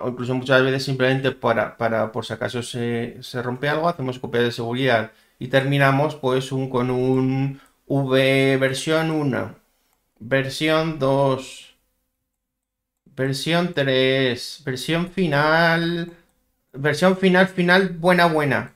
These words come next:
¿vale? Y esto es un horror, ¿vale? De tener ahí, eh, cuarenta ca-, eh,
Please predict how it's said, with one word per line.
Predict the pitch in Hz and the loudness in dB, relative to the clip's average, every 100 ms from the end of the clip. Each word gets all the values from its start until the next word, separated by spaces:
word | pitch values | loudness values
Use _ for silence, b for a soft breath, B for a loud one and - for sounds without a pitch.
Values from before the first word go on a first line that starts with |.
| _ _ _ | _ _ _
¿vale? | - 104 127 170 B B | -8 -4 -4 -6 B B
Y | - 113 | -8 -6
esto | 120 156 | -4 -4
es | 151 | -2
un | 170 | 2
horror, | 139 117 110 104 _ _ _ _ 101 _ | 2 2 0 -2 _ _ _ _ -20 _
¿vale? | 98 101 113 151 B B - | -12 -8 -6 -8 B B -20
De | - | -8
tener | 110 117 120 | -4 0 2
ahí, | 120 123 127 127 - _ _ _ | 2 2 -2 -6 -14 _ _ _
eh, | 104 90 - | -6 -6 -6
cuarenta | 123 120 131 135 143 139 | -2 -2 0 2 2 2
ca-, | 135 127 - | -4 -6 -4
eh, | 127 123 120 113 | -2 -2 -2 -4